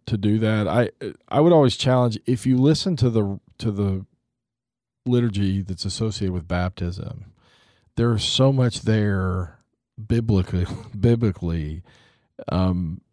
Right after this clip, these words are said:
that I think if you brought a ca-, if you brought a, brought a serious Protestant, I mean, somebody who's really on fire to, to a baptism, um, they at least would probably be wowed by the fact that there are so many references to so many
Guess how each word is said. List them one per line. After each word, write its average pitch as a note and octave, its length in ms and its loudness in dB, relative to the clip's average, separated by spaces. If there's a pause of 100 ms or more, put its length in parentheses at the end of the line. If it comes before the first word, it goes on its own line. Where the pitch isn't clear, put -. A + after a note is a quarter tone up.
(880)
that C3+ 180 0
I A2 120 4
think F3 440 2
if G#2+ 140 0
you B2 80 4
brought A#2 240 4
a G#2 40 0
ca-, - 240 0
if A#2+ 220 0
you D#3 60 2
brought D#3+ 160 4
a, G#2+ 220 2
brought C3+ 200 2
a G#2+ 200 0
serious F3+ 560 2
Protestant, B2+ 920 -4 (960)
I G#2 60 -6
mean, G2 120 -6
somebody B2+ 280 4
who's A2 240 2 (160)
really A2 460 2 (220)
on G#2+ 200 -4
fire C3 300 2
to, C#3 360 0
to C#3 260 -2
a B2 40 2
baptism, G2 760 -2 (720)
um, F#2+ 520 -4 (540)
they C3+ 180 2
at G#2 100 -2
least D#3+ 360 2
would A#2 120 0
probably A#2 320 2
be G2+ 200 0
wowed A2 440 0
by G2+ 120 0
the F#2+ 100 -4
fact G2+ 360 -6
that - 140 -10
there G#2 100 -4
are F#2+ 60 -4
so A#2 240 -6
many A2 160 -4
references G2 600 -4
to F#2+ 120 -6
so A2+ 220 -2
many G#2 420 0